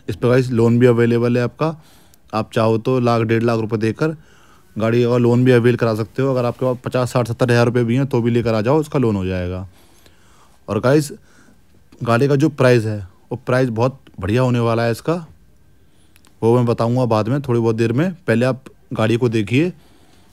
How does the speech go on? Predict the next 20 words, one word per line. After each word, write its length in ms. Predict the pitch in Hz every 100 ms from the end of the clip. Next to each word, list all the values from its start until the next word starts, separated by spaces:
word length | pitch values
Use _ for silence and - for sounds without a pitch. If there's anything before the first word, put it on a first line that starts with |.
| _
गाड़ी 320 | - 110 117 135
एकदम 300 | 120 135 147 147
अच्छी 280 | - - 165
कंडीशन 360 | 156 131 120 127
में 160 | 123
आपकी 300 | 123 117 -
खड़ी 180 | 117 113
हुई 200 | 113 110
है 80 | 110
ये 180 | 120 170 - _ _ _ _ _ _ _
फेयर 160 | - 113
डील 160 | 117 127
कार 220 | 127 117
बाज़ार 340 | 110 110 110
पे 160 | 110 147 175 - _ _ _ _ _ _ _ _ _ - -
फरीदाबाद 560 | - 113 113 113 113 117
में। 180 | 143 165 - - - - _ _ -
चारों 300 | 117 117 127
पावर 420 | 123 120 123 131 -
विंडो 300 | 117 110 127